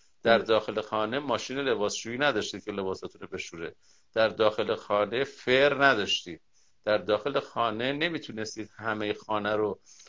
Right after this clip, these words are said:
Speaker 1: در فصل گرما خنک
Speaker 2: خنک
Speaker 1: بکنید
Speaker 2: بکنید.
Speaker 1: یا در فصل سرما مثلاً
Speaker 2: گرم
Speaker 1: گرم بکنید.
Speaker 2: بکنید.
Speaker 1: اگر ساختمون شما مثلاً در طبقهٔ چهارم بود نمیتونستید آسانسور داشته باشید.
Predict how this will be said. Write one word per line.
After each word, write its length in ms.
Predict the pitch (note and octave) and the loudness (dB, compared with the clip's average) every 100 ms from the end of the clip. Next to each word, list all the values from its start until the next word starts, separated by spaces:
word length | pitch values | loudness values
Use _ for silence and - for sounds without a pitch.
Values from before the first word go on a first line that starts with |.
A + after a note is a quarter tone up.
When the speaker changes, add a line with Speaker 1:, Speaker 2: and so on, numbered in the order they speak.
| _ | _
Speaker 1:
در 160 | - G#2 | 0 0
فصل 420 | - G#2 - G#2+ | 2 -2 -2 -6
گرما 680 | F#2+ G2+ G2 F#2 G#2 G2 - _ _ _ | 0 2 2 0 0 0 -6 _ _ _
خنک 240 | - A2 | -8 2
Speaker 2:
خنک 340 | C3 A#2+ - - | 8 8 6 -4
Speaker 1:
بکنید 480 | A#2+ A#2+ G#2+ G#2 | -6 0 2 2
Speaker 2:
بکنید. 260 | G2+ G2 G2 | 0 -2 0
Speaker 1:
یا 80 | G#2+ | 4
در 140 | G2+ | 4
فصل 360 | F#2+ G#2+ G#2+ A2+ | 2 2 2 -2
سرما 580 | - G#2 G2 G2 G#2+ G#2 | 2 6 6 4 -2 -2
مثلاً 460 | G#2 G2 G#2+ G#2+ - _ _ - | -2 -2 0 -4 -8 _ _ 12
Speaker 2:
گرم 280 | C3+ C3+ | 12 12
Speaker 1:
گرم 100 | G2+ | 12
بکنید. 480 | G2 F2+ - F2+ G2+ | 0 -10 -8 -8 -6
Speaker 2:
بکنید. 400 | G#2 F#2+ F2+ - _ - | -4 -4 -6 -10 _ 2
Speaker 1:
اگر 300 | A#2 B2 C#3 | 4 8 8
ساختمون 580 | C3+ C3 B2 - A#2 A2+ | 8 6 4 2 -6 -6
شما 300 | A2 A2+ A2+ | -6 -6 -4
مثلاً 380 | A2+ A2+ A2+ A2+ | -6 -4 -4 -2
در 320 | A2+ A2+ A2 _ _ | 2 2 2 _ _
طبقهٔ 420 | - A2+ A2 G#2+ A2+ | -2 0 2 2 0
چهارم 720 | - A2+ G#2+ G#2+ G#2+ A2 A2 | 2 6 8 8 6 -2 -4
بود 240 | B2 D3 - _ _ C#3 | -8 -8 -12 _ _ -6
نمیتونستید 500 | D#3+ D3 A#2+ - - | -4 -2 -4 -4 2
آسانسور 640 | G#2+ G#2+ G#2+ G2+ - G#2+ | 4 4 0 -2 -2 -2
داشته 320 | G2 F#2 - | -2 -4 -4
باشید. 440 | F#2 F#2+ - F2 | -6 -4 -6 -8